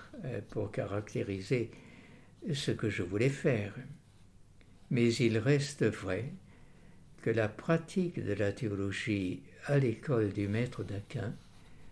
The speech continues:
permet d'entrer en possession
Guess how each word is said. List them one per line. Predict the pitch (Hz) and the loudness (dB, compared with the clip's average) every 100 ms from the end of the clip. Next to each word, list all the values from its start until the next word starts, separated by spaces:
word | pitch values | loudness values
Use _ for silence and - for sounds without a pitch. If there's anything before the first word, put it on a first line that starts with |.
| - - - | -14 -4 4
permet | 147 127 131 147 | 6 6 6 6
d'entrer | 135 117 110 - 151 143 143 - | 4 2 0 2 4 4 4 0
en | 113 | 0
possession | 104 - 147 139 120 - - 98 101 | -2 0 -2 0 -4 -4 -4 -2 -2